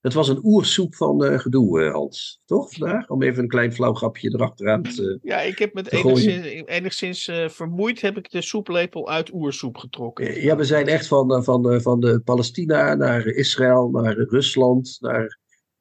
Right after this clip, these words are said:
Speaker 1: Franse platteland. Het, het was een, het was een bumpy ride, zouden ze in Engeland zeggen. Het was, eh,
Speaker 2: Zeker.
Speaker 1: het was wat, hè? Ja.
Speaker 2: En dan ga ik nu even opnoemen wat, wat we precies, eh, hè, even de coördinaten even met je doornemen. En de coördinaten waren,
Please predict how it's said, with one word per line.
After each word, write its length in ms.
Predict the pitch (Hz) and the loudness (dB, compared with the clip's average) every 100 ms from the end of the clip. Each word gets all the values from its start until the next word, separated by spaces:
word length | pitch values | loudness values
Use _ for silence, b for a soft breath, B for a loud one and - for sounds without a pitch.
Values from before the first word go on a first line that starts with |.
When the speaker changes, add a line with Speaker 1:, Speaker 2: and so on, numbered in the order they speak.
| _ | _
Speaker 1:
Franse 560 | - - - 127 120 117 | -16 -16 -2 0 0 0
platteland. 720 | 131 127 131 123 139 143 147 | 2 2 4 4 4 2 -2
Het, 220 | 123 - | -6 -6
het 220 | - - - | -8 -10 -4
was 140 | 143 | -2
een, 160 | 143 139 | 0 -2
het 220 | - 131 | -6 -4
was 140 | 151 | 0
een 120 | 139 | 0
bumpy 340 | 117 208 202 190 | 2 2 2 2
ride, 380 | 175 147 104 - | 4 4 2 -4
zouden 380 | - 104 101 | -6 -2 0
ze 60 | 95 | 2
in 60 | 95 | 0
Engeland 260 | 90 85 | 0 -4
zeggen. 260 | - 90 - | -4 -6 -6
Het 120 | - | -12
was, 240 | 110 - - | -12 -12 -6
eh, 60 | |
Speaker 2:
Zeker. 240 | - 95 101 _ b b _ | -6 -6 -14 _ b b _
Speaker 1:
het 100 | - | -4
was 180 | 156 - | -2 0
wat, 220 | 98 95 | 0 0
hè? 80 | 123 240 | 0 0
Ja. 360 | 120 113 - b b b _ | 0 0 -2 b b b _
Speaker 2:
En 180 | 160 160 | -6 -4
dan 80 | |
ga 140 | 156 151 | -2 -2
ik 120 | 143 | -2
nu 200 | 175 175 | -6 -4
even 220 | 131 139 | -4 -4
opnoemen 600 | 165 170 147 127 120 113 | -6 -4 -6 -6 -8 -4
wat, 300 | 156 220 - | -2 -2 -4
wat 220 | 143 208 - | -6 -6 -6
we 100 | 131 | -14
precies, 520 | 123 - 127 120 - | -12 -10 -8 -6 -6
eh, 120 | 117 | -4
hè, 300 | 143 247 170 | -8 -8 -10
even 220 | 127 135 | -8 -8
de 100 | 135 | -8
coördinaten 800 | 165 143 127 123 123 165 214 - | -2 0 0 -4 -4 -4 -4 -8
even 220 | 170 - | -10 -12
met 180 | 170 165 | -14 -14
je 60 | 147 | -10
doornemen. 480 | 160 156 165 175 131 | -8 -6 -6 -6 -8
En 80 | |
de 100 | 151 | -12
coördinaten 800 | - 147 139 127 127 135 127 127 | -6 -4 -4 -6 -8 -10 -10 -10
waren, 560 | 135 165 151 117 110 | -4 -2 -2 -6 -12